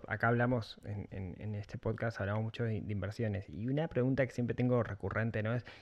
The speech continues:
"Quiero empezar a invertir, pero no sé por dónde empezar", ¿no? Y yo siempre digo lo mismo, digo, "No importa en qué tanto, sino que lo que importa es que empieces de a poquito".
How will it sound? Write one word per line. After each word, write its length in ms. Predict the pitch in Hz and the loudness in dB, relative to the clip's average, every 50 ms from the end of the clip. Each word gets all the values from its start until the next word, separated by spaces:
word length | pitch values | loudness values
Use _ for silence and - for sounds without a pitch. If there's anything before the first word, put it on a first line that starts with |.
| - | -2
"Quiero 160 | - 147 160 156 | 2 4 4 4
empezar 260 | - - 110 127 127 | 4 0 0 0 4
a 20 | 135 | 4
invertir, 420 | 131 110 - - - - 131 120 | 4 4 2 0 0 -2 -2 0
pero 180 | - 123 - 82 | 2 2 2 2
no 140 | 90 117 113 | 4 2 2
sé 100 | - 135 - | 2 2 2
por 100 | 117 127 | 4 6
dónde 140 | 123 127 | 6 6
empezar", 480 | 123 113 - - - - 101 87 - - - - - - - | 4 4 2 -2 -2 0 0 0 0 -2 -14 -20 -18 -10 -4
¿no? 240 | - 107 131 147 - - - - - - - - - - - _ _ _ _ - | -2 -2 -2 -2 -4 -8 -18 -20 -20 -20 -20 -20 -20 -20 -20 _ _ _ _ -6
Y 320 | 127 131 131 135 - - - - _ _ _ _ _ _ - - - | -2 0 0 0 -2 -4 -8 -20 _ _ _ _ _ _ -20 -16 -10
yo 140 | - - 160 | -4 2 4
siempre 200 | 156 156 156 165 | 4 6 6 8
digo 120 | 151 139 131 | 8 8 6
lo 80 | 131 | 6
mismo, 240 | 151 165 151 143 135 | 6 6 6 6 6
digo, 300 | 117 117 120 101 78 - - - | 6 4 4 2 0 -2 -6 -6
"No 160 | 117 156 165 | 0 6 6
importa 340 | 175 156 170 190 185 - 160 | 8 10 10 8 8 8 6
en 140 | 143 135 117 | 6 6 6
qué 220 | - 147 147 135 | 6 6 6 6
tanto, 560 | - - 139 147 143 135 - 151 156 196 202 - - - - _ _ _ _ _ | 8 8 8 10 10 8 8 6 4 4 2 -2 -10 -20 -20 _ _ _ _ _
sino 240 | - - 131 147 147 | -2 2 4 4 4
que 80 | 143 | 4
lo 80 | 131 143 | 2 2
que 60 | 131 | 2
importa 240 | 127 117 143 143 156 151 | 2 2 2 2 2 2
es 80 | 135 | 0
que 140 | - - 135 | 0 0 0
empieces 340 | 131 123 - 151 - - 156 | 2 4 2 2 2 4 2
de 60 | 135 | 2
a 60 | 113 | 4
poquito". 400 | - 110 101 - 123 - - - | 2 0 -2 -2 -2 -4 -4 -14